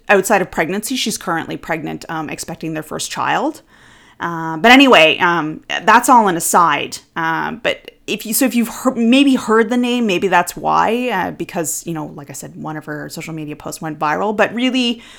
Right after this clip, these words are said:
um, she's a social media expert, and as much as anyone can be a social media expert. Um, and that's how I found her work in the last sort of six months.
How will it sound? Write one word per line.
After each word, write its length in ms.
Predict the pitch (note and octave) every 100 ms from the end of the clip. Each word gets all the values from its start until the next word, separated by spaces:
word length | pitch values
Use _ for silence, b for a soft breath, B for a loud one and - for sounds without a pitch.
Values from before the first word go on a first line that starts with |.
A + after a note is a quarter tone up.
| B B B B B _
um, 600 | F3+ F3+ E3+ E3+ D#3+ G2+ - _ _ -
she's 500 | - E4 F#4+ G4 - -
a 120 | C4+
social 680 | C4 - - - C#4 C4+ B3+
media 540 | A#3 G#3 G3+ F#3+ F3 D#3+
expert, 500 | D3+ C#3+ - E3 E3
and 140 | F3+
as 120 | G#3+ A3+
much 180 | A3+
as 140 | A#3 A3
anyone 320 | G3+ F#3+ F3
can 240 | - E3+
be 120 | D#3 D#3
a 60 |
social 280 | - - D#3+
media 300 | E3 D3+ C#3+
expert. 640 | - - - D#3+ D#3 - - -
Um, 360 | F3 F3 E3+ E3+
and 440 | G3 F#3+ E3 - _
that's 420 | G3 A#3+ B3+ D4
how 160 | E4 D4+
I 80 | C4+
found 260 | A#3+ A3+
her 100 | G#3+
work 560 | E3+ D#3+ E3+ - - - - _ F3+
in 120 | F3+
the 100 | E3
last 300 | F3 E3+ -
sort 120 | D#3+
of 60 | D#3
six 240 | F3 -
months. 460 | C4+ D4+ D4+ -